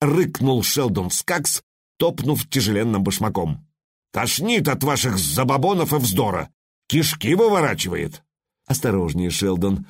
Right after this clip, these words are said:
усмехнулся высокий эльф. "Не измывайтесь над чужой религией. Это и нехорошо, и неприлично, и небезопасно". "Ни над чем я не измываюсь!" — возразил краснолюд.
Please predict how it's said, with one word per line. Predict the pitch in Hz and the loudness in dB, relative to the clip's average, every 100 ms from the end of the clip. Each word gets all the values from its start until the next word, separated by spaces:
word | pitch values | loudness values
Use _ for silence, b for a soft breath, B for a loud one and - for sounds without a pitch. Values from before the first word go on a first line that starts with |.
| B - | B -6
усмехнулся | 107 - 113 - 107 95 95 | -2 0 -2 0 -2 0 -2
высокий | 92 104 95 101 - | -2 -2 -2 -2 -2
эльф. | 101 101 92 - _ _ | -2 -2 -2 -8 _ _
"Не | 185 202 | -4 -2
измывайтесь | 170 190 185 190 160 147 98 | 0 0 2 2 0 0 -2
над | 117 98 | -2 -2
чужой | 113 104 120 | -2 0 2
религией. | 120 143 147 85 78 69 - _ _ _ | 2 2 0 0 -2 -6 -10 _ _ _
Это | 143 151 131 | -4 0 0
и | 131 147 | 0 0
нехорошо, | 143 117 104 98 151 175 | 0 0 -2 -2 0 0
и | 135 107 | 2 2
неприлично, | 95 98 98 90 90 - 170 180 | 0 0 0 0 -2 -2 -2 0
и | 170 135 185 233 220 - _ _ - | 0 0 0 -2 -6 -8 _ _ -4
небезопасно". | 185 190 190 185 202 196 90 - 139 147 156 156 _ _ _ _ _ - | -2 0 0 0 0 0 -2 -2 -2 -2 -2 -6 _ _ _ _ _ -6
"Ни | 104 | -4
над | 95 95 | -2 -2
чем | - 185 | -2 0
я | 208 | 0
не | 190 156 | 2 2
измываюсь!" — | 110 143 123 82 76 - b - | 2 2 2 -2 -6 -10 b -4
возразил | 107 110 127 110 107 | -2 0 2 0 0
краснолюд. | 110 98 120 117 85 - | -2 -2 0 0 -2 -6